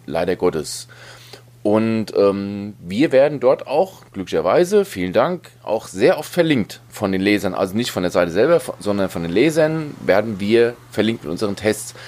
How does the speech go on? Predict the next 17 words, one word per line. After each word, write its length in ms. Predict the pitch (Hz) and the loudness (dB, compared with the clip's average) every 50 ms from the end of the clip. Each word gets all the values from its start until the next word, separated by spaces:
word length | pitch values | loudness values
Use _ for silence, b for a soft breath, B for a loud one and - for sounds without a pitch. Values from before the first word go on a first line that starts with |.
| B B B B | B B B B
weil 200 | - - - - | 0 0 2 4
wir 120 | 120 131 107 | 4 4 4
eben 220 | 95 104 120 113 | 4 0 0 0
einen 200 | - - 101 101 | -2 -4 -4 -4
gewissen 320 | 87 87 107 110 - 107 101 | -2 0 -2 -2 0 -4 -4
Ruf 340 | 87 98 117 135 131 - | 0 2 2 2 2 0
haben, 380 | 90 85 87 90 87 80 82 78 | 0 2 2 2 2 0 -2 -6
recht 300 | 78 85 92 90 - - | -4 -4 -6 -6 -6 -10
kritisch 420 | - - 107 110 - 131 117 - - | -2 -2 -2 0 2 0 0 0 -2
zu 100 | - 120 | -4 -4
sein 440 | 104 113 107 110 113 117 113 117 120 | 0 2 2 2 4 2 2 0 0
und 320 | - 95 98 95 - - | -2 -2 -4 -4 -2 0
halt 180 | 98 95 90 95 | -2 0 0 -2
nichts 240 | 110 101 - - | -8 -8 -8 -8
schön 220 | - - 110 110 104 | 0 2 2 2 2
zu 80 | - | 0
schreiben. 420 | - - - 76 78 80 80 80 | -6 -6 -4 -2 -4 -2 -4 -6